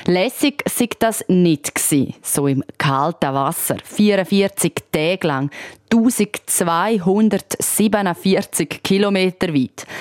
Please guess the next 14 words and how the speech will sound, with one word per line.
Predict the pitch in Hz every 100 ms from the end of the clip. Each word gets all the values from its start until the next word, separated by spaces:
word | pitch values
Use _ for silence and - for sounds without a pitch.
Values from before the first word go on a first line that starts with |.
| - - _ -
Doch | 165
der | 175
Ernst | - 170 160 -
Bromeis | 170 202 233 247 - -
macht | 185 170 - 165
das | 151
alles | - 151 185 202 - -
nicht | 165 151 139 - -
zum | - 220
Spass. | - - 139 - - - - -
Er | 151 165
hat | 208 185
eine | 190 202
Mission. | 208 - 151 -